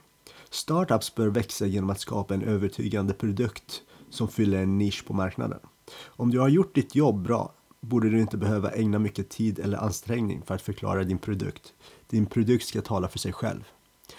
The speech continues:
Till exempel Facebook, Uber och PayPal har aldrig spenderat mycket på reklam. Istället fokuserade dessa företags resurserna på att bygga upp värde i sina produkter.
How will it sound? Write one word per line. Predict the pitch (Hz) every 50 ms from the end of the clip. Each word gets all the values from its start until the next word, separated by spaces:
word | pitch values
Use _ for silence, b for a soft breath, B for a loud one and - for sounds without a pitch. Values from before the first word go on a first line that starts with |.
| B B B
Till | - 143
exempel | 135 - - 135 - 131 110
Facebook, | - - 139 139 147 147 - - 127 113 - - -
Uber | - 127 123 113 110 113 107 104 - - _ _
och | - 120 -
PayPal | - 156 170 185 - - 92 87 85 - _ _
har | - 120
aldrig | 117 - 131 127 120 113 135 139
spenderat | - - 127 110 104 101 98 95 -
mycket | 120 110 - - 107 101
på | - 104
reklam. | 101 101 - 123 123 110 - - 107 B B B B B B B -
Istället | 120 - - - 139 131 143 147 147 143
fokuserade | - - 127 117 117 - 123 117 107 107 107 107
dessa | 98 120 110 - - 131 123
företags | - 123 110 101 98 - - 107 101 104 107 - - - -
resurserna | - 113 110 - - 123 110 - 113 107 101 98
på | 101 - - 110
att | 101 - _ _ _
bygga | - 120 110 90 87 98 101
upp | 98 101 92 - 104
värde | 110 101 95 90 87 98
i | 95
sina | - - 107 98 95
produkter. | - - 101 113 120 - - - 117 -